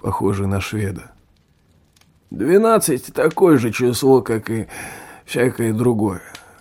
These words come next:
Пусть даже больше, но двенадцать — это намного лучше. И утверждать другое может только человек, полный предрассудков. Фу ты, черт!»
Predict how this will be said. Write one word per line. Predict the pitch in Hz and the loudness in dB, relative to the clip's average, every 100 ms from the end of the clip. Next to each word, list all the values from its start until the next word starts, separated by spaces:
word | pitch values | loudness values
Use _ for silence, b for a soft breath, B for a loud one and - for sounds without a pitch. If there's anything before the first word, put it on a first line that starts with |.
| B | B
Пусть | 233 156 147 | 0 4 6
даже | 143 127 127 - | 6 6 4 2
больше, | 131 127 135 131 117 - 98 101 | -2 2 6 6 4 -4 -6 -2
но | 117 107 92 B B B B - _ | -2 -2 -6 B B B B -20 _
двенадцать — | 110 127 127 139 165 - 104 107 | 0 4 6 6 4 2 -4 -4
это | 113 127 123 113 | -2 2 2 2
намного | 123 160 185 170 151 | 2 4 4 4 6
лучше. | 160 156 113 - - B B B B B | 8 6 4 0 -10 B B B B B
И | 151 | 0
утверждать | 160 143 151 143 127 160 151 | 0 2 2 4 4 4 4
другое | 127 135 127 151 139 | 4 2 6 6 6
может | 127 117 107 | 4 0 0
только | 123 131 127 131 | -2 -2 -2 -4
человек, | - 127 127 131 123 - | 0 4 6 6 4 -2
полный | - 135 123 120 | 4 4 4 2
предрассудков. | 107 120 117 120 117 - 131 113 - - - B B B B B B B B B B - | -2 -2 0 0 0 0 0 -2 -10 -16 -20 B B B B B B B B B B -8
Фу | 254 208 | 0 2
ты, | 127 107 | 2 0
черт!» | - 98 - | -2 -6 -8